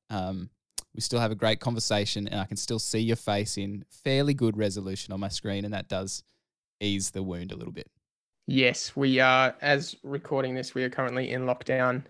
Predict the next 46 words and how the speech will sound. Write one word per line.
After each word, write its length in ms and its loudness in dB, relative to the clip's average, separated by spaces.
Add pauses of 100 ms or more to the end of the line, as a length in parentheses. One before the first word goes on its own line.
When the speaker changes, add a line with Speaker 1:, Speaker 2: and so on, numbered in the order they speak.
Speaker 2:
and, 360 4
uh, 260 6 (400)
look, 160 6
it 220 8
hurts 260 8
my 140 8
heart 260 8
a 60 10
little 320 10
bit 180 6
not 200 4
to 60 4
be 120 6
in 80 6
the 40 2
same 320 4
room 240 4
as 140 0
you. 220 2
I 60 -2
feel 120 4
like 100 8
I 40 12
haven't 180 8
been 140 10
in 60 8
the 60 8
same 240 6
room 200 4
as 100 2
you 140 0
for 100 -4
a 80 4
long 240 4
time, 240 4
Will, 180 0
but 200 2
that's, 320 0 (420)
that's 160 6
okay, 520 10
um, 600 6
because 400 4
today's 600 6
conversation 680 0
is 420 0
a 400 2